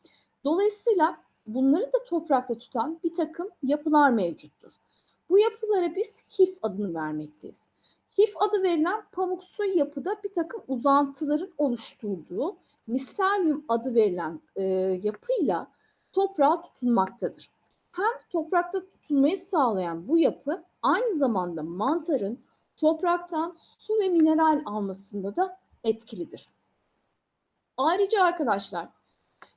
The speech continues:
e, mantarlar asla besin sentezi yapmaz. Yani fotosentez yapmaz.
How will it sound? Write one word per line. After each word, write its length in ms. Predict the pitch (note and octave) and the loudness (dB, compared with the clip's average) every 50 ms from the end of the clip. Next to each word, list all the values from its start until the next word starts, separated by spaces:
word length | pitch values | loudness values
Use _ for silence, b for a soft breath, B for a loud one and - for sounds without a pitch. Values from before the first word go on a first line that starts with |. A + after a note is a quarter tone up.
| _ _ _ | _ _ _
e, 240 | A3 A3+ A3+ G#3+ A3 | -6 -4 -4 -2 -2
mantarlar 800 | A3+ A3 A#3+ C#4 E4+ D#4+ - G#4 G4+ F#4+ F4+ D4+ D4+ E4 - - _ _ _ _ _ _ _ _ _ _ _ _ _ | 0 2 2 2 2 2 0 -2 -2 0 0 0 0 0 -2 -10 _ _ _ _ _ _ _ _ _ _ _ _ _
asla 720 | - C#4+ G4+ G4+ - - - F#4 D#4+ D#4 D#4 E4+ F4+ - - | -6 -6 -6 -6 -8 -10 -4 0 2 2 2 2 -2 -6 -4
besin 320 | B3+ C4+ C#4 - - F#4 | -4 -4 -4 -4 -8 -8
sentezi 600 | E4+ - - E4 D4 D4 C#4+ C#4+ C#4+ C#4 C4+ C4+ C4+ | -8 -4 -2 0 0 0 0 -2 -4 -6 -2 2 4
yapmaz. 520 | A#3+ G#3 G#3 - - F#3+ E3+ D#3 - - _ | 4 4 2 0 -6 -10 -10 -10 -12 -12 _
Yani 300 | A#3 C4 C#4 A#3+ A3 G#3 | -6 -4 -4 -6 -6 -10
fotosentez 1000 | - - D4 D4+ D4 D4 C#4 - - A#3+ G#3+ G#3+ G#3 - A#3+ A#3 B3+ - - | -10 -10 -10 -8 -8 -10 -10 -8 -8 -6 -6 -6 -8 -6 -6 -6 -6 -6 -4
yapmaz. 500 | F#3+ F#3 F#3 F#3 - - F3+ E3 A#2+ - | -2 -2 -2 -2 -6 -10 -12 -12 -12 -12